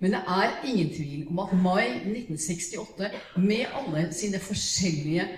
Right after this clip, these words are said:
eh, forskjellige virkemidler, alle forskjellige bakgrunner, alle forskjellige årsaker, rystet Frankrike og satte sine spor, men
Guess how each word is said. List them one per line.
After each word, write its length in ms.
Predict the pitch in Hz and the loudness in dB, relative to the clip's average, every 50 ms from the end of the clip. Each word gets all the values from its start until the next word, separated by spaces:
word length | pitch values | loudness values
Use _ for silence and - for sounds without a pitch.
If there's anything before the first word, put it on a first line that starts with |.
| - - - - | -12 -16 -16 -8
eh, 600 | - 190 190 196 185 190 175 156 - - - - | -4 -2 0 2 2 2 2 0 -2 -4 -8 -10
forskjellige 640 | - - 202 185 - - 202 175 165 156 160 170 170 170 175 180 | -8 -6 -6 -4 -4 -2 0 0 0 2 2 2 2 2 0 -2
virkemidler, 680 | 226 240 - - - - 170 165 160 156 156 190 196 | -2 -4 -4 -6 -4 0 2 2 2 2 0 -2 -2
alle 160 | 196 185 175 165 - | -2 -2 -2 -2 -2
forskjellige 480 | 208 - - 208 190 170 165 175 165 | -2 -2 0 0 0 2 0 0 0
bakgrunner, 580 | 175 208 208 202 - - 180 147 139 151 175 185 | 2 2 2 2 0 0 -2 -2 0 0 0 0
alle 220 | 180 190 185 170 - | 0 -2 -4 -4 -4
forskjellige 460 | 220 - - 180 170 185 - - 240 | -4 -2 -2 0 0 -2 -2 -2 -2
årsaker, 640 | 247 240 - - - 208 180 170 175 262 262 269 277 277 - - - - | 0 0 -2 -2 -2 0 0 0 0 0 -2 -2 -2 -6 -12 -12 -6 -2
rystet 560 | 202 214 262 277 - - - - 185 190 - | -2 -2 -2 -2 -4 -6 -6 -6 -8 -8 -6
Frankrike 600 | - - 185 165 165 - 175 165 165 - 226 247 - - - - - - | -4 0 2 2 2 2 2 2 2 2 0 -2 -2 -4 -10 -14 -12 -6
og 120 | - 202 196 | -2 -2 -2
satte 300 | - - 247 - 180 165 | -2 -4 -6 -4 -2 -2
sine 240 | - 175 175 190 180 | 0 0 0 0 0
spor, 320 | - - - 240 285 330 330 - - - - - - | -2 -4 -6 -2 -2 -2 -2 -2 -8 -14 -18 -10 -2
men 240 | 180 190 220 233 | 0 0 0 0